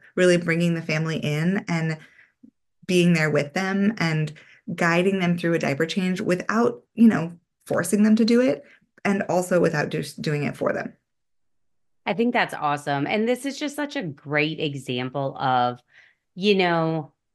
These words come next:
Speaker 2: one, it almost brings tears to my eyes because these moments are just so hard and so challenging, I'm sure, for the families. But also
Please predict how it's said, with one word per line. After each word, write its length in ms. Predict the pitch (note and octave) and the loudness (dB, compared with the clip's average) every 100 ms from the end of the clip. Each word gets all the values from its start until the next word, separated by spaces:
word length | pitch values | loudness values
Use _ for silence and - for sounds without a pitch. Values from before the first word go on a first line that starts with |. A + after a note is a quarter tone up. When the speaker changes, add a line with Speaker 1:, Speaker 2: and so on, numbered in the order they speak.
| - | -8
Speaker 2:
one, 320 | E3+ F3 E3 | 0 0 0
it 160 | D#3+ | 2
almost 280 | F3 F#3 F3+ | 2 0 -4
brings 240 | F3+ D#3 D3 | -4 -4 -4
tears 260 | D3 C#3+ | -6 -4
to 60 | D3 | -2
my 200 | C#3 C3 | 0 2
eyes 140 | C3+ | 0
because 280 | C3+ D3 C#3 | -4 -6 -6
these 220 | D3+ C#3+ | -4 -4
moments 340 | D3 C#3 C#3+ C#3+ | -2 -2 -2 -2
are 120 | C#3 | -4
just 240 | C3+ C3+ | -6 -8
so 160 | - C#3 | -4 -4
hard 280 | C3+ C3+ C3+ | 0 0 0
and 140 | C3 | -4
so 140 | C#3+ C#3 | -6 -6
challenging, 580 | C#3 C3+ B2+ B2 C3 | -2 -2 -2 -2 -4
I'm 140 | C3+ C3 | -2 -6
sure, 320 | - C3+ C3 - | -6 -8 -8 -6
for 80 | C3 | -6
the 100 | C3 | -4
families. 640 | C3 B2 A#2+ B2 B2+ - | -4 -4 -4 -4 -6 -8
But 200 | - F3+ | -2 0
also 540 | G#3+ G3 F#3+ F#3 F3 | 0 -2 -2 0 0